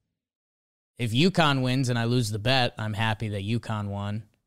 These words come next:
If Villanova wins and I win the bet, then I have money.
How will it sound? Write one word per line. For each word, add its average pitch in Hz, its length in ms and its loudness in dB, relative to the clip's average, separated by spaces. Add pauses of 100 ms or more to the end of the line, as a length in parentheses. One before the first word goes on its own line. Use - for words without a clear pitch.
(180)
If 113 140 -4
Villanova 120 840 0 (160)
wins 113 420 -4
and 104 400 -8
I 107 120 -6
win 110 180 -4
the 104 40 -4
bet, 110 360 0
then 107 100 -4
I 104 60 -4
have 98 100 -4
money. 113 400 -2